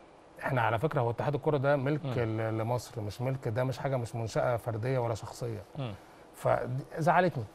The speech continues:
Speaker 1: طبعًا.
Speaker 2: مم.
Speaker 1: فدي حاجة. تاني حاجة مجاملات في التعيين. مين المجاملات في التعيين؟ اما يجي واحد معاه أربع لغات مع الحاج فوزي غانم، اما يجي واحدة معاها المفروض، آه،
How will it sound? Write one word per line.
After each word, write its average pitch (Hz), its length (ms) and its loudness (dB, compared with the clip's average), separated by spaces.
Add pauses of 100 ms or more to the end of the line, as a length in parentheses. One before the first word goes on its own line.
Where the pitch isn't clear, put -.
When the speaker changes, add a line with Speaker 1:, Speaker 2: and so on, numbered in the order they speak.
(120)
Speaker 1:
طبعًا. 139 300 4 (280)
Speaker 2:
مم. 117 120 -6 (120)
Speaker 1:
فدي 110 220 2
حاجة. 139 280 2
تاني 175 200 4
حاجة 175 200 4
مجاملات 143 400 2
في - 60 -6
التعيين. 143 480 0 (680)
مين 143 160 2
المجاملات 147 340 2
في - 80 -12
التعيين؟ 98 340 -4 (500)
اما 110 140 0
يجي 160 180 2
واحد 139 380 2
معاه 127 260 0
أربع 135 220 4
لغات 117 320 0 (340)
مع 113 240 -2
الحاج 131 300 -2
فوزي 131 300 0
غانم، 127 300 -2 (680)
اما 101 120 -2
يجي 139 380 2
واحدة 123 640 2
معاها 123 680 0
المفروض، 110 420 -2 (680)
آه، 104 260 -4